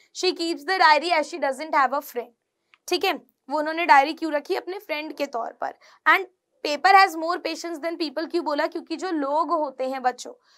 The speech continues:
वो इरिटेट हो जाते हैं, है ना। और अगर उनका मूड ठीक है, वो आपकी सुन लेंगे, अगर उनका मूड ठीक नहीं है, वो आपकी नहीं सुनेंगे।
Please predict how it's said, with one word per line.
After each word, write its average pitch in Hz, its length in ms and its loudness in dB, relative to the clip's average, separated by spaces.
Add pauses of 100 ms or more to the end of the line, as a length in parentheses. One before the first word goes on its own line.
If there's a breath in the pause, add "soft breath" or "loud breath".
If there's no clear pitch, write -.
(160)
वो 403 120 0
इरिटेट 403 520 2
हो 392 60 -2
जाते 277 360 4
हैं, - 60 -20 (1400)
है 277 80 -4
ना। 254 120 -4 (300 soft breath)
और - 200 -2
अगर 330 220 10
उनका 370 240 0
मूड 349 240 -4
ठीक 330 200 2
है, 320 60 2
वो 320 100 2
आपकी 277 300 6
सुन 269 240 -8
लेंगे, 240 340 -10 (280)
अगर 349 240 6
उनका 370 220 -2
मूड 349 240 -6
ठीक 320 200 -4
नहीं 320 180 -8
है, 330 60 -6
वो 339 100 0
आपकी 302 240 -6
नहीं 262 300 -12
सुनेंगे। - 440 -20